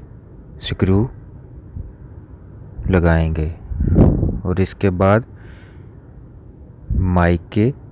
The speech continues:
protection के स्क्रू लगाएंगे। ये देखें, ये स्क्रू लगा दिए हमने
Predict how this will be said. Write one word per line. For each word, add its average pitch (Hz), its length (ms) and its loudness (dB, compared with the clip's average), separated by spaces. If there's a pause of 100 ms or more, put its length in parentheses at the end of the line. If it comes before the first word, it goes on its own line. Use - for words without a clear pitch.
(160)
protection 92 640 -2
के 101 120 0
स्क्रू 92 360 -2
लगाएंगे। 90 480 0 (1600)
ये 95 160 2
देखें, 92 420 -2 (4000)
ये 95 160 2
स्क्रू 90 420 0
लगा 85 320 2
दिए 92 280 0
हमने 90 400 0